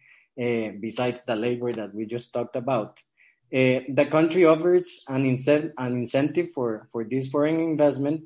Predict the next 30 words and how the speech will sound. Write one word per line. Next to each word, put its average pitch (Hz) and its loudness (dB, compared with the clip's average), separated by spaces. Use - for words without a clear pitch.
but 127 -2
it's 131 -6
also 147 2
required 139 0
that 127 -4
there 127 -4
is 131 -2
an 143 -2
investment, 135 -4
uh, 117 -6
early 139 2
on 151 0
in 120 -6
the, 104 -6
in 110 -8
the 104 -8
transfer, 131 -4
uh, 127 -4
process 143 0
from, 123 0
from 117 -4
each 131 0
of 131 -4
these 127 -4
companies. 123 -4
So 139 2
the 139 0
construction 156 -2
project 131 2
development 123 0